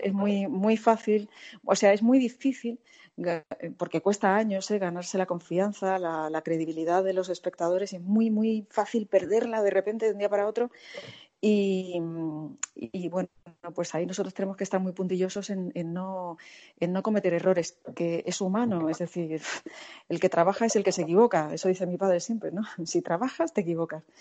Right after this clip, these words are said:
Pues nosotros trabajamos y somos humanos y puede que en algún momento estemos más o menos acertados y demás, pero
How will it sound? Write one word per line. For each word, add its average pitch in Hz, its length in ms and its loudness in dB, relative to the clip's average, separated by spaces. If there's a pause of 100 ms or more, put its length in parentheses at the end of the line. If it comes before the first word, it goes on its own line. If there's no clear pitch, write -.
(320)
Pues - 120 0
nosotros 190 260 2
trabajamos 196 500 4
y 180 40 2
somos 180 280 -4
humanos 165 420 -4
y 160 60 -10
puede 165 260 -2
que 175 460 -2
en 165 100 -2
algún 156 160 -4
momento 170 320 -2
estemos 170 260 -4
más 170 220 -8
o 170 60 -6
menos 165 240 -8
acertados - 560 -6
y - 20 -6
demás, 180 240 -10
pero 180 320 -2